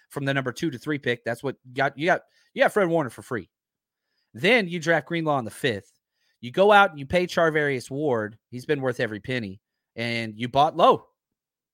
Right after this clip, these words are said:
You bought low. Um, oh, man, I, I freaking, whew, I love those players. Those four.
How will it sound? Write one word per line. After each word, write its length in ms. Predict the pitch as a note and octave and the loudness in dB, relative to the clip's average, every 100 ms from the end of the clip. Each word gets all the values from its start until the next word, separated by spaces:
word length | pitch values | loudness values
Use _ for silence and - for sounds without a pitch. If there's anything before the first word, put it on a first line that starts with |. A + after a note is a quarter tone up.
| _ | _
You 100 | G#2 | -8
bought 240 | A2 E3 F3 | -4 -2 4
low. 300 | B3 D3 - _ _ _ _ _ _ _ | 4 4 -2 _ _ _ _ _ _ _
Um, 600 | G#2+ A#2 A#2 A#2 A2 G#2 - _ _ _ - | -6 -2 0 0 -2 -6 -16 _ _ _ -10
oh, 260 | B2 G2+ - _ _ - | -8 -8 -12 _ _ -14
man, 360 | A2+ G#2+ F#2+ _ - | -12 -10 -14 _ -12
I, 220 | A#2+ B2+ | -6 -4
I 40 | |
freaking, 460 | A#2+ F3 - A#2+ G2 _ _ _ _ _ _ _ _ _ - | -4 -6 -8 -10 -12 _ _ _ _ _ _ _ _ _ -12
whew, 140 | C6+ C6+ A#5+ A5 _ _ _ _ _ _ _ _ _ | -6 -4 -6 -10 _ _ _ _ _ _ _ _ _
I 60 | C#3 | -4
love 220 | D3+ C#3+ | -2 -2
those 160 | C#3+ C3 | -4 -4
players. 480 | B2 B2 G#2 - - | -2 -2 -4 -8 -2
Those 220 | D#3 E3+ | -2 0
four. 400 | G#3+ B3 A2 | 2 2 2